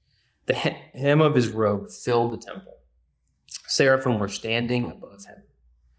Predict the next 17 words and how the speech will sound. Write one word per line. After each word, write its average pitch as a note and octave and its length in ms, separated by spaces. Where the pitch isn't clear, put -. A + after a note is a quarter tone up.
They A#2 80
each B2+ 160
had A#2 160
six - 360
wings F#2+ 600
with A2 160
their, G#2 140
with G#2+ 200
their G#2 240
cover, A#2+ 280
with - 220
two C3 220
that A#2 140
covered A2 200
their G2 100
faces, - 460
sorry. - 240